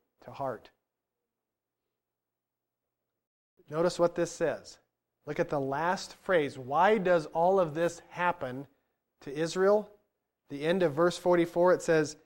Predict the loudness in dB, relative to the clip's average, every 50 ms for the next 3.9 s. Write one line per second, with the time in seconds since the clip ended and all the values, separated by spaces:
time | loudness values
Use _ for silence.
0 | _ _ _ _ _ _ _ _ _ _ -4 -4 -4 -4 -4 -8 -4 -2 -2 -2
1 | -2 -4 -8 -14 -10 -4 -2 0 4 6 6 6 8 8 6 8 6 4 2 0
2 | -2 -2 0 2 2 2 2 0 -2 -4 -4 -2 0 0 0 0 -2 -6 -12 -14
3 | -20 -12 -4 0 2 2 2 2 2 2 4 4 4 2 -2 -8 -14 -20